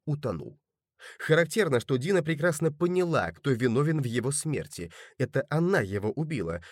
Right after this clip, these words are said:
хоть и непроизвольно. Сколько затем было на ее совести трупов, внучка цыганки читателям не сообщила, отделавшись фразой: «Это потом подтверждалось регулярностью ужасающей.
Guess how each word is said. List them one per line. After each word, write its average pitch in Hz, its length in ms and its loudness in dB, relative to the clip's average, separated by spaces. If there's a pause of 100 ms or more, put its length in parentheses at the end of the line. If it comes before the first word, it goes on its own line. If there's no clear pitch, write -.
хоть 151 260 0
и 147 40 0
непроизвольно. 151 680 -4 (960)
Сколько 160 460 2
затем 156 400 2
было 147 240 4
на 135 100 6
ее 143 300 2
совести 143 560 0
трупов, 139 600 0
внучка 147 440 2
цыганки 160 560 0
читателям 156 720 -2
не 175 160 0
сообщила, 107 880 -2 (180)
отделавшись 127 680 0
фразой: 135 580 2 (380)
«Это 127 200 -2
потом 151 380 2
подтверждалось 147 840 0
регулярностью 139 880 0
ужасающей. 127 960 -4